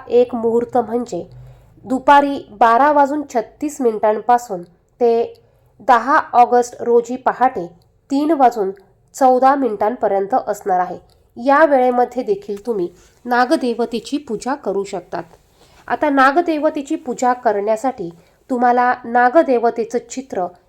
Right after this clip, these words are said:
हे विकत आणायचं आहे. तुम्हाला नागदेवतेचं चित्र आणि लाह्या हे पूजेचं जिथे सामान मिळतं त्या ठिकाणी तुम्हाला विकत मिळून जाईल. किंवा बघा, काही ठिकाणी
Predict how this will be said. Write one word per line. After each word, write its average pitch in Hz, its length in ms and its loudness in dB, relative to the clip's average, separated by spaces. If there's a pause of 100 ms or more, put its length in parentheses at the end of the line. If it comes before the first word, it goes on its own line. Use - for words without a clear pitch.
(140)
हे 277 100 0
विकत 233 440 -4
आणायचं 196 400 -2
आहे. 175 160 -6 (420)
तुम्हाला 269 300 4
नागदेवतेचं 226 1000 0
चित्र 208 300 -8 (360)
आणि 254 320 0
लाह्या 233 340 0 (300)
हे 254 60 -4
पूजेचं 285 640 -2
जिथे 269 360 -4
सामान 214 360 -4
मिळतं 233 360 -4 (380)
त्या 285 180 2
ठिकाणी 240 440 -2
तुम्हाला 226 320 0
विकत 220 460 -4
मिळून 196 300 -2
जाईल. 170 200 -6 (480)
किंवा 285 300 4
बघा, 330 240 2
काही 262 320 -2
ठिकाणी 254 480 -4